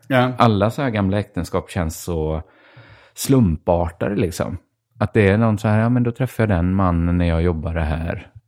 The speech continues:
Speaker 2: Vi,
Speaker 1: Jo.
Speaker 2: jag blev med barn och vi gifte oss. Och sen har de ändå liksom levt hela sina li-, alltså man kan ju ändå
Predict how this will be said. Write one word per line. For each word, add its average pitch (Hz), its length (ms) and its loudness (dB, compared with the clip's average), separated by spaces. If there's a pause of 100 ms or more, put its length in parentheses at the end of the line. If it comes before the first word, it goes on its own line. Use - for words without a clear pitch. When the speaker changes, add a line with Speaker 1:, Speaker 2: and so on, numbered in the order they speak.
(140)
Speaker 2:
Vi, 127 220 0
Speaker 1:
Jo. 120 460 -4
Speaker 2:
jag 101 280 -2
blev 98 160 -2
med 98 120 0
barn 78 280 -2
och 76 80 -6
vi 82 60 -2
gifte 87 300 -4
oss. - 400 -6
Och 85 120 -4
sen 85 180 0
har 101 100 4
de 123 100 4
ändå 110 240 2
liksom 95 280 -2 (420)
levt 104 360 0
hela 104 160 -2
sina 95 200 -2
li-, 92 120 -4 (240)
alltså 120 200 4
man 123 200 4
kan 123 140 4
ju 123 80 6
ändå 110 300 6